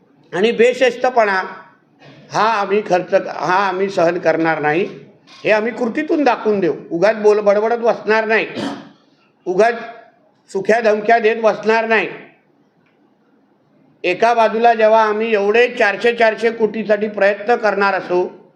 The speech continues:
तर दुसऱ्या बाजूला आर्थिक शिस्त, आर्थिक घडी ही त्याच पद्धतीने लावण्याची गरज आहे. जिल्हा परिषदेमध्ये ज्या पद्धतीने कारभार सुरू आहे, तो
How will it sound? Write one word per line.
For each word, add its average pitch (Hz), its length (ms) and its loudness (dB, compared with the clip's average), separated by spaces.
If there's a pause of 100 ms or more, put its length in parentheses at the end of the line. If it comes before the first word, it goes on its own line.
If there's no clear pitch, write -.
(380)
तर 190 60 -4
दुसऱ्या 185 380 2
बाजूला 196 400 2
आर्थिक 170 540 -2
शिस्त, 202 340 -4
आर्थिक 180 520 0
घडी 175 220 2 (800)
ही 165 220 -6
त्याच 214 180 -2 (120)
पद्धतीने 202 380 0
लावण्याची 180 440 -2
गरज 170 300 2
आहे. 214 160 2 (1080)
जिल्हा 185 260 2
परिषदेमध्ये 208 1040 0 (640)
ज्या 190 160 2
पद्धतीने 208 640 -2
कारभार 208 460 0
सुरू 185 280 0
आहे, 220 220 4 (2500)
तो 240 400 4